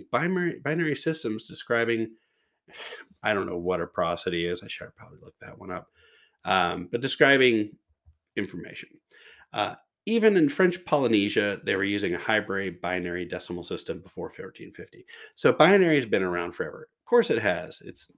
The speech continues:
light out, it's dark out, right? Binary. But people were starting to push this into math. And, you know, that's what's really kind of cool about it. And we're gonna talk about, you know, when you see an eight-bit binary kinda message,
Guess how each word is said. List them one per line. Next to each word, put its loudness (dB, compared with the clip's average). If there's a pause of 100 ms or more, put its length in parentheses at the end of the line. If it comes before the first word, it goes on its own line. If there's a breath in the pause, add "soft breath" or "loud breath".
light 0
out, -4
it's -12
dark -2
out, -10
right? -2
Binary. -2 (340 loud breath)
But -2
people -4
were -2
starting -2
to 0
push -4
this -6
into -6
math. -10 (540 soft breath)
And, 0 (500)
you 0
know, 2
that's 0
what's -4
really 0
kind -4
of -12
cool -8
about -6
it. -16
And -6
we're -4
gonna -2
talk -6
about, -6 (120)
you -8
know, -6
when -8
you -8
see -6 (320 soft breath)
an -4
eight-bit 0 (560)
binary -4
kinda -6 (180)
message, -2